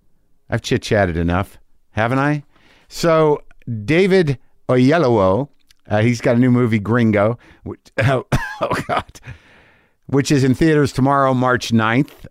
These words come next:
Um, and he, he's been in a lot of movies, Selma, notably. But, uh, it was, it was great to talk to him about his life, where he comes from, who he is, and, uh, his journey as an actor and a human. And it was, uh,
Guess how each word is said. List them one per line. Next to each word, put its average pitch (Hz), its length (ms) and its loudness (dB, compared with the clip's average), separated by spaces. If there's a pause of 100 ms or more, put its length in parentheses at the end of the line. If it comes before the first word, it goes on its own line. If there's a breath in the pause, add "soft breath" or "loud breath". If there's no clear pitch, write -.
(100)
Um, 104 880 0
and 113 300 0
he, 117 220 -6
he's 117 400 -6
been 117 460 -2
in 120 260 4
a 110 80 -4
lot 120 240 0
of 147 100 0
movies, 85 540 -4 (160)
Selma, 113 560 0 (100)
notably. 98 800 -2 (400 soft breath)
But, 127 280 -2
uh, 131 560 2
it 151 100 0
was, 147 180 0
it 160 160 0
was 147 140 2
great 165 240 0
to 143 100 -2
talk 127 220 0
to 123 80 -2
him 107 100 0
about 98 360 0
his 92 320 -6
life, 107 300 -2
where 90 80 -2
he 85 60 -6
comes 101 260 -4
from, 90 180 -4
who 85 120 -6
he 85 160 -4
is, 85 260 -6 (440 soft breath)
and, 92 420 0
uh, 85 220 0 (180 soft breath)
his 92 200 -2
journey 104 360 0
as 87 120 -2
an 107 80 -6
actor 90 380 -4
and 82 100 -2
a - 20 -4
human. 113 460 0 (260 loud breath)
And 95 340 -2
it 101 80 -2
was, 101 280 -2
uh, 107 240 0